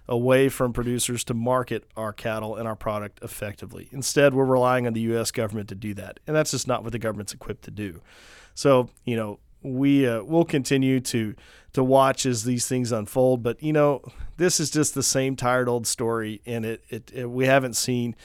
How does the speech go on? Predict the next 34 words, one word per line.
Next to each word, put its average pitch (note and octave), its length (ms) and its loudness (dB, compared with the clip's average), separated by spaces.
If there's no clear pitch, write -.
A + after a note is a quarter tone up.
you B2+ 100 0
know, A#2+ 80 0
any C#3 240 0
happy B2+ 380 2
ending A2+ 260 -2
to B2+ 200 2
it. - 180 -4
And A#2+ 120 0
as A#2 160 -2
long C#3 460 6
as A#2 380 -6
we C3 140 -2
take C#3 460 0
that A2 200 -4
freedom C3+ 440 0
and A2+ 160 -6
ability B2+ 440 0
away A2+ 300 -2
from C#3 180 -4
producers A#2 540 -4
to A2+ 100 -8
market B2 460 -2
their A#2+ 140 0
product, G#2 560 -6
market C3+ 340 -4
competitively, G#2 640 -6
and G#2+ 80 -8
to A2 60 -10
be A#2 100 -8
paid C#3+ 320 -2
a C3+ 40 -6
premium C#3 500 -4
for G2 260 -10
it, G#2 100 -12